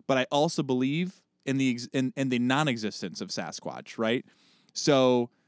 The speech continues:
until someone can prove that it is or it isn't true, I'll believe it. Like,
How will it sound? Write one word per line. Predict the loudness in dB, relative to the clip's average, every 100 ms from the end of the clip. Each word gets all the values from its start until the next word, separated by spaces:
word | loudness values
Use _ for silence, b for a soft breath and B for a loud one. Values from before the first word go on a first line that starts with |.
| _
until | -4 -2 0 0
someone | 0 0 0
can | -2
prove | 0 0 2
that | 2 -2
it | 0
is | 0 0
or | 0 0
it | -2
isn't | -4 -4 -6
true, | -2 0 0 -4 _ _ _ -2
I'll | 0
believe | 2 0 -2
it. | -10 _ _ _ _ _ -2
Like, | -2